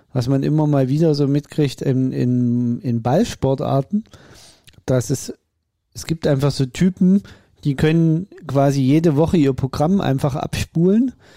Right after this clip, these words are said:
Denen fällt es aber dann schwer, zum Beispiel bei, bei Turnieren oder bei, bei Einzelspielen, die als Höhepunkte dann so aus der Saison rausragen,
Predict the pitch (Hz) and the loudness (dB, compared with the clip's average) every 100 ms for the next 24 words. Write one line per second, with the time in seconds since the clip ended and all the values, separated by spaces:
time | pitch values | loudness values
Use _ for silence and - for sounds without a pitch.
0 | - - 139 139 147 165 170 165 147 147 | -16 -2 -2 0 0 2 0 2 2 2
1 | 139 135 131 - 127 135 175 175 156 143 | 0 0 -2 -2 0 2 2 0 0 2
2 | 139 - 156 143 143 139 135 127 127 120 | 2 0 2 2 2 0 0 2 2 0
3 | 131 127 - 131 143 170 160 127 131 131 | -2 -2 0 0 2 2 2 2 0 -2
4 | 139 131 123 123 120 120 113 117 170 175 | 0 0 0 0 0 0 -2 -2 -2 -2
5 | 147 - 131 127 120 127 123 123 143 151 | -2 0 0 0 -2 -2 -2 0 0 2
6 | 151 143 143 147 131 131 127 127 120 123 | 0 -2 -2 -2 -2 0 0 0 0 -2
7 | 131 120 113 127 139 135 131 - 135 139 | -2 -2 -2 -2 0 0 0 -2 -2 -2
8 | 170 | -4